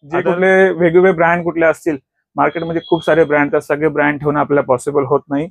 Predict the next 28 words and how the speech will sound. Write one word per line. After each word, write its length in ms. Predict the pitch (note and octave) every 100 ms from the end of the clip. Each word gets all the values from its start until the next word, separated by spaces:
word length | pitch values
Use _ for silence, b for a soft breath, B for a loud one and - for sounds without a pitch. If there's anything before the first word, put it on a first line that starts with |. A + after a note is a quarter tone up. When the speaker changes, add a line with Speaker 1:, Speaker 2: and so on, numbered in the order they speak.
| C3
Speaker 1:
ज्या 140 | E3
काय 120 | F3
तुम्ही 200 | F3 E3+
offer 240 | E3 D3 D#3+
आपल्या 200 | D#3 D#3
व्हिडिओमध्ये 380 | D3 D3+ D3+ D3+
बघत 280 | C#3+ D3
आहात 140 | D3+ F3+
त्यासाठीच 540 | - D3 C#3+ C#3+ D3
काय 100 | D3+
तुमची 240 | D3 C#3+ D3+
query 300 | - C#3 C#3+
असेल 260 | - G3+ - _ _ -
तर 80 | D3+
नक्की 240 | D3 C3+
contact 360 | C#3 C3+ C3 B2
करा. 100 | C3+
आणि 100 | C#3 C#3+
तरी 240 | C#3+ E3
जर 100 | D#3+
वाटत 220 | D3+ C3+
असेल 320 | D3+ C#3 F3
तर 380 | G#3 - _ -
तुम्ही 160 | D3 C#3+
एखादा 180 | D3 C#3+
message 300 | C3+ D3+ -
करून 200 | D#3 D3+
बघा. 220 | D3